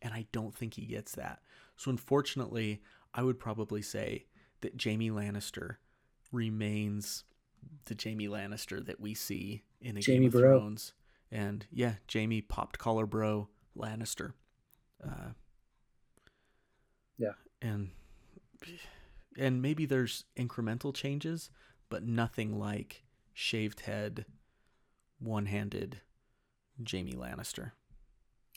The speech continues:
Speaker 1: So
Speaker 2: Yeah, filling in the register with, with the truth.
Speaker 1: Mm-hmm.
Speaker 2: Um, honestly giving good advice to Loras Tyrell instead of just being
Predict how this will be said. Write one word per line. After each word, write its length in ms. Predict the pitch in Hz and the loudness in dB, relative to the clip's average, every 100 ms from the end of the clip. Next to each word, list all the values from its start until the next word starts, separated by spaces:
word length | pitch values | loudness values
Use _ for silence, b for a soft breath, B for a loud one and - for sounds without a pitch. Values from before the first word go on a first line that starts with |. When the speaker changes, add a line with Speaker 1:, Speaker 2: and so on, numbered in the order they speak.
| _ _ _ _ - | _ _ _ _ -14
Speaker 1:
So 160 | - | 12
Speaker 2:
Yeah, 160 | 127 120 - _ _ 143 | 12 12 6 _ _ 8
filling 280 | 151 139 135 | 12 12 12
in 80 | |
the 80 | 127 | 12
register 580 | 120 120 113 - 117 110 - - | 10 8 6 0 0 0 -6 -6
with, 140 | 120 - _ | -6 -6 _
with 200 | 143 120 | -2 -2
the 60 | 117 | -4
truth. 500 | - 113 110 - - _ _ | 0 0 0 -10 -20 _ _
Speaker 1:
Mm-hmm. 180 | 120 110 | -4 -2
Speaker 2:
Um, 260 | 107 104 101 101 _ _ _ _ _ _ _ _ - - - _ - | -2 -2 -6 -16 _ _ _ _ _ _ _ _ -16 -16 -16 _ 10
honestly 540 | 135 131 123 135 120 | 12 12 8 4 2
giving 360 | 117 117 117 110 | 4 4 4 6
good 160 | 117 | 4
advice 600 | 110 - 107 104 - - - | 4 2 0 -2 -6 -6 -6
to 100 | 117 | -4
Loras 400 | 110 110 104 - | 0 0 -2 -4
Tyrell 360 | 107 107 107 104 | -4 -2 -2 -4
instead 240 | 98 113 | -8 -12
of 80 | 107 | -12
just 180 | - - | -16 -14
being 220 | 104 | -16